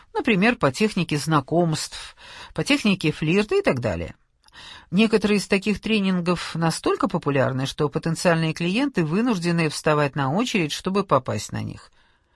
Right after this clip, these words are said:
Вы наверняка слышали о клубе знакомств Сорняковской. «Нет». «А вы с ней знакомы?» спросила Гликерия.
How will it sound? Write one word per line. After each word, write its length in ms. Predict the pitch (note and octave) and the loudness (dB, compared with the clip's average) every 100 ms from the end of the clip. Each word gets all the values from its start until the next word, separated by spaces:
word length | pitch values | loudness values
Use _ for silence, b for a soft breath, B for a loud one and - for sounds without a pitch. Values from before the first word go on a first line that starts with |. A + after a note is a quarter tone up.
| B B B B | B B B B
Вы 420 | A3+ A#3+ G#3+ E3 | 2 4 4 2
наверняка 640 | G3+ G#3+ A#3 A3+ G#3+ F3 C#3 | -2 -2 0 2 0 2 0
слышали 460 | - F#3+ - E3+ | 2 -2 0 2
о 100 | D#3 | 2
клубе 300 | D3+ F3+ D#3 | 2 -2 -2
знакомств 840 | D#3+ F3 F3+ E3+ C3 B2 - - - | -2 2 0 0 -2 -4 -8 -16 -14
Сорняковской. 1000 | - F#3+ F3+ F#3+ F#3+ D3 - - G2+ A#2+ _ _ _ _ _ _ _ - | -6 0 2 2 0 -4 -4 -10 -12 -14 _ _ _ _ _ _ _ -10
«Нет». 540 | B2+ D3 A#2 C3 - _ _ _ _ B B B | -6 -2 -2 -2 -8 _ _ _ _ B B B
«А 100 | F#3+ | 0
вы 100 | A3+ | 0
с 100 | - | 0
ней 140 | B3 | 0
знакомы?» 580 | C4 C#4 G4+ G4 F3 B2 | 2 0 2 2 2 0
спросила 500 | - D#3+ D#3 E3 D3 | -2 -4 -2 -2 -2
Гликерия. 600 | D3+ D#3+ C3 A2+ F#2+ | -2 -4 -4 -6 -6